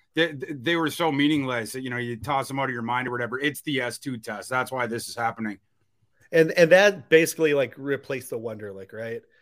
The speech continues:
Speaker 1: Yeah. Mm-hmm.
Speaker 2: So
Speaker 1: Yeah.
Speaker 2: has there been a quarterback in recent history, S two Wonderlic, that has bombed that but have gone on to have a successful career?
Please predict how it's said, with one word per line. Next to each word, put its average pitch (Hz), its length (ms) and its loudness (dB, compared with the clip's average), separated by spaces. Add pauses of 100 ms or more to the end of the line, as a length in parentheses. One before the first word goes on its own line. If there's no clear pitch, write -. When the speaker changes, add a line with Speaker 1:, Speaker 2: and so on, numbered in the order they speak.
(100)
Speaker 1:
Yeah. 147 220 8 (200)
Mm-hmm. 147 280 0 (180)
Speaker 2:
So - 160 0
Speaker 1:
Yeah. 170 100 2
Speaker 2:
has 170 160 2
there 208 220 4
been 160 440 0
a 139 140 -6
quarterback 135 760 -2
in 127 220 -8
recent 131 540 -6
history, 110 760 -12 (300)
S 139 240 -6
two 135 540 0 (200)
Wonderlic, 131 600 0
that 117 180 -4
has 147 340 -4
bombed 151 320 -4
that 151 200 0
but 127 160 -2
have 127 160 -4
gone 131 220 -2
on 127 140 -4
to 127 40 -4
have 123 120 -4
a 117 40 -16
successful 127 460 -10
career? 123 380 -8